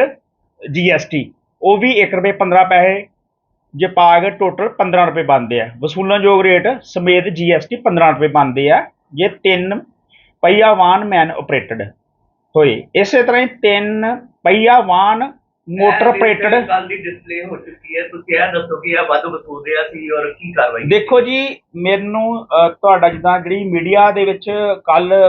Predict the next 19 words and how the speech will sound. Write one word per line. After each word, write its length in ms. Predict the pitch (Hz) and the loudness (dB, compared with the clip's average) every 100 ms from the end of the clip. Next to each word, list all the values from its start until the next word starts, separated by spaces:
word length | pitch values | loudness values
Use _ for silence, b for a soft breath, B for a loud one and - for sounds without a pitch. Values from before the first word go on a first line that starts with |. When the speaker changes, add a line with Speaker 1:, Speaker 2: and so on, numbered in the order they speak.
| 180 160 | 2 -6
Speaker 1:
ਮਤਲਬ 140 | 156 | -12
ਕਿ 100 | 170 | -12
ਵੀਡੀਓ 340 | 156 160 190 196 | -10 -4 0 2
ਵਾਇਰਲ 320 | 156 156 208 | 4 2 0
ਹੋਈ 220 | 190 156 | -2 -2
ਆ, 160 | 156 139 _ _ | -2 -4 _ _
ਉਹ, 300 | 180 202 202 - | 0 0 0 -4
ਉਸ 180 | 185 - | -4 -4
ਤੋਂ 380 | 220 226 226 | 2 4 4
ਮਤਲਬ 240 | 196 190 180 | 2 -4 -6
ਕਿ 220 | 190 190 | -6 -6
ਮੇਰੇ 200 | 175 180 | -2 -2
ਧਿਆਨ 360 | 180 220 202 156 | 2 4 4 0
ਦੇ 80 | |
ਵਿੱਚ 180 | 156 156 | -4 0
ਆਇਆ। 340 | 165 135 139 165 _ _ _ _ _ | 4 4 4 0 _ _ _ _ _
ਤੇ 320 | 190 202 208 | 0 4 4
ਜਦੋਂ 360 | 180 208 208 240 | 2 0 2 0
ਹੀ 420 | 247 254 254 | -2 -4 -8